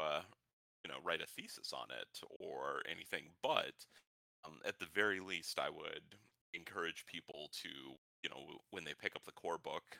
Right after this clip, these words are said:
um, uh, in both the fifth edition book and the new Adventures in Rokugan, which, um,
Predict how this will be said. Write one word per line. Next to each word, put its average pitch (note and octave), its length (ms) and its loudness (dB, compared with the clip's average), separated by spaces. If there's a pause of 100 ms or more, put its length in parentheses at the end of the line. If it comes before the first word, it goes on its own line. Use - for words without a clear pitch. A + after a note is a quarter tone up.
(140)
um, D2+ 460 6 (960)
uh, F2 160 2 (100)
in F#2 220 0
both F2 300 0
the - 40 -6
fifth - 280 0
edition G2 360 -2
book F2 240 2
and E2 220 -2
the D#2+ 140 -6
new E2 260 -4
Adventures E2 500 -2
in D#2 60 -12
Rokugan, D2+ 800 -6
which, - 360 -2
um, D2 300 -6